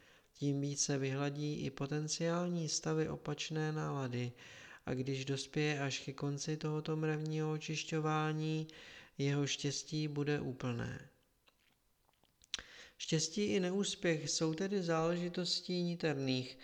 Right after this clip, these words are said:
a mentálních stavů. Pokud je však člověk pokažen pesimismem, nevlídnou myslí a špatnými náladami,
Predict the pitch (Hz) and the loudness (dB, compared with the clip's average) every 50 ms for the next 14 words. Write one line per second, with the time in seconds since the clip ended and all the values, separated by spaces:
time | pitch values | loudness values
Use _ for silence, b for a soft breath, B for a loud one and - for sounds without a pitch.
0 | B B B B B B B B - 156 147 143 151 151 147 147 - 160 165 165 | B B B B B B B B 0 2 4 6 6 6 6 6 8 8 8 8
1 | 165 165 170 170 165 156 - - - - 156 147 131 120 117 113 113 - - b | 8 6 4 2 2 2 0 0 2 2 2 2 2 0 0 -2 -2 -6 -10 b
2 | b b b b b b b b b - - 135 127 - 156 151 151 156 151 - | b b b b b b b b b 0 0 0 4 4 6 8 8 8 6 6
3 | - - 160 147 143 - - 165 156 156 156 156 151 - - - 156 151 165 165 | 4 4 4 4 2 2 4 4 6 6 6 6 4 2 2 0 2 4 4 4
4 | 156 151 156 156 151 151 147 - 156 156 - - 165 160 156 147 135 131 135 135 | 6 6 6 6 4 4 2 2 0 0 0 0 2 2 4 4 2 2 4 4
5 | 135 131 131 135 - - 139 135 131 131 139 139 139 135 139 139 139 139 139 135 | 4 4 4 2 0 0 0 0 0 2 2 2 2 4 4 4 4 4 2 2
6 | - - - 139 139 139 139 139 131 - - - 147 135 - 139 139 139 143 143 | 0 -2 0 0 2 4 4 4 2 2 0 0 -2 0 0 0 2 2 4 4
7 | 139 139 139 139 139 139 139 143 143 147 147 147 143 | 4 4 6 6 4 4 4 2 4 4 4 2 2